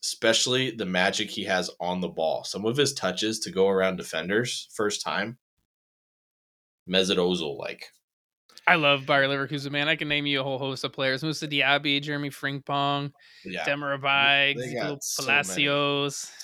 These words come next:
Speaker 1: So
Speaker 2: They got
Speaker 1: many, but Florian Wirtz is still my favorite. Uh, I'm gonna go with Leverkusen this one too. I just don't see them losing. They're too damn good. They're prob-,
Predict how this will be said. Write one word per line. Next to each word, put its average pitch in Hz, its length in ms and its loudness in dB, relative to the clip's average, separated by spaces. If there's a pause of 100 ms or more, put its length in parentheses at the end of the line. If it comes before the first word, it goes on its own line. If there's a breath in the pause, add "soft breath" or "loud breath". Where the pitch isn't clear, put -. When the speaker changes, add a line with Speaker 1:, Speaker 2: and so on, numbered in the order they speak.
Speaker 1:
So 135 180 -6
Speaker 2:
They 165 120 -2
got 143 220 2
Speaker 1:
many, - 100 -14 (180)
but 92 220 -6 (720)
Florian 120 340 2
Wirtz 90 220 -2
is - 60 -2
still 80 160 -6
my 65 100 -14
favorite. - 360 -16 (1300 loud breath)
Uh, 170 480 10
I'm 175 140 8
gonna 175 120 8
go 127 160 2
with 101 140 -2
Leverkusen 92 360 -10
this 90 160 -6
one 90 120 -12
too. 95 340 -2 (420 loud breath)
I 113 60 -10
just 113 160 -2
don't 127 140 -6
see 139 160 -2
them 139 180 -2
losing. 135 360 2
They're 104 120 -2
too 139 200 -4
damn 139 240 2
good. 147 300 6 (720)
They're 104 120 -10
prob-, 165 320 2